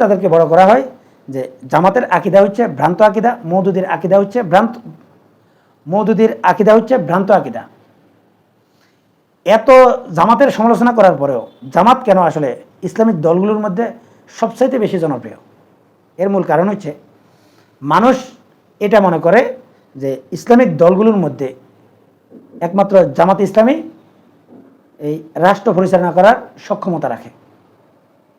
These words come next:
আর অন্যান্য যে ইসলামিক দলগুলো রয়েছে এই দলগুলো আসলে রাষ্ট্র পরিচালনা করার সক্ষমতা তাদের নেই। এই যে চরমোনাই বলেন, এই চরমোনাই যদি আসলে ক্ষমতায় আসে,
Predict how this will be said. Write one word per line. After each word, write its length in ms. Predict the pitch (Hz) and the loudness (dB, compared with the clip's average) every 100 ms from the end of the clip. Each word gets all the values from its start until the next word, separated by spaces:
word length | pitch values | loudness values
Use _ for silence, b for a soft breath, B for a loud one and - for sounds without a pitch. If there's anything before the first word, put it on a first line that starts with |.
| _ _ _ _ _ _ _ | _ _ _ _ _ _ _
আর 140 | 151 170 180 | -6 -2 -2
অন্যান্য 260 | 202 220 240 | 0 2 0
যে 60 | 202 156 | 0 -2
ইসলামিক 280 | 180 180 151 | -2 -4 -2
দলগুলো 260 | 143 143 139 | -4 -4 -6
রয়েছে 280 | 117 110 104 _ _ b b b 175 | -8 -10 -18 _ _ b b b -8
এই 100 | 165 | -2
দলগুলো 260 | 170 175 214 190 | 0 2 2 2
আসলে 180 | 190 254 - b b 147 | 0 -6 -10 b b -4
রাষ্ট্র 220 | 190 - 180 | -4 -2 -4
পরিচালনা 360 | 185 180 175 160 | -2 0 -2 0
করার 180 | 180 - - | 0 0 -6
সক্ষমতা 380 | 185 - 160 156 165 | -12 -8 -10 -8 -8
তাদের 180 | 131 123 113 | -10 -10 -12
নেই। 120 | 107 _ _ _ _ _ _ _ _ _ _ _ _ _ _ _ _ _ _ _ _ _ _ _ _ _ _ _ _ _ _ _ | -16 _ _ _ _ _ _ _ _ _ _ _ _ _ _ _ _ _ _ _ _ _ _ _ _ _ _ _ _ _ _ _
এই 120 | 226 233 | -2 4
যে 80 | 262 254 - - _ _ _ _ _ _ - | 6 6 4 -10 _ _ _ _ _ _ 0
চরমোনাই 340 | 220 202 175 139 | 2 4 2 0
বলেন, 180 | 117 113 - _ _ _ _ _ _ _ _ | -4 -8 -18 _ _ _ _ _ _ _ _
এই 120 | 214 208 | -4 0
চরমোনাই 340 | 208 208 208 214 | 2 2 2 0
যদি 100 | 202 196 | 2 2
আসলে 200 | 185 202 208 - _ _ _ | 2 0 -2 -8 _ _ _
ক্ষমতায় 380 | - 208 214 165 | -4 0 2 2
আসে, 160 | 123 | -2